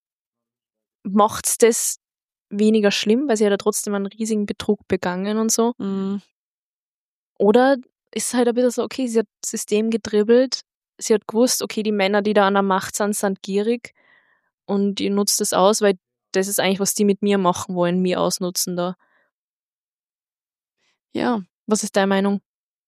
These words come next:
Speaker 2: Ich find's saugeil.
Speaker 1: <laughs>
Speaker 2: Hätte genauso gemacht zu der Zeit.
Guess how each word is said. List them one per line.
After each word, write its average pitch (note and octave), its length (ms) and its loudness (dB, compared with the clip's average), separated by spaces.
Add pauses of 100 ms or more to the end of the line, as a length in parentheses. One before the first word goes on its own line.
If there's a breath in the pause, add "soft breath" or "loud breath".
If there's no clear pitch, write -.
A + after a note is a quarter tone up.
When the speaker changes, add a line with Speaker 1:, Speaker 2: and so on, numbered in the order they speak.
(280)
Speaker 2:
Ich F#3+ 140 -2
find's E3 220 -2
saugeil. D#3 640 2
Speaker 1:
<laughs> - 600 0
Speaker 2:
Hätte F3+ 220 2
genauso F3+ 380 2
gemacht F3 340 0
zu - 80 -2
der F3 160 2
Zeit. F3+ 380 -2